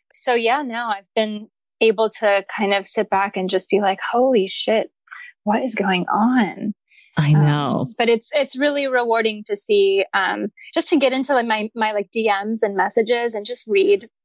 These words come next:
Speaker 1: from kids who are like, Thank you. I feel seen now. I feel like it's
Speaker 2: Yes.
Speaker 1: okay for me to do these makeup looks on myself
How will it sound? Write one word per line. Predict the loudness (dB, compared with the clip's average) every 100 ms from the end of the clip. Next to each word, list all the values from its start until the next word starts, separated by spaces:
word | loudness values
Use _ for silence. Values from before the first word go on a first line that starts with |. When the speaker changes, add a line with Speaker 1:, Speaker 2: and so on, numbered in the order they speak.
| _ _ -20 -4
Speaker 1:
from | 0 2
kids | 2 0 0 0 0
who | 2 2
are | 2
like, | 2 -2 -4 -4
Thank | 0 2 2
you. | 2 4 4 2 -2 _ _ _ _ _ -2
I | -2
feel | 0 0 0
seen | 0 2 4 2 2
now. | 0 2 2
I | 2 -2
feel | 0 0
like | 2 0 0
it's | -2 0
Speaker 2:
Yes. | -2
Speaker 1:
okay | 0 0 2
for | 0
me | -2 2
to | 2 2 _ _ _ _ _ 2
do | 4
these | 4 2 2
makeup | 0 2 -2 -2
looks | -4 0
on | -2
myself | -2 -2 0 0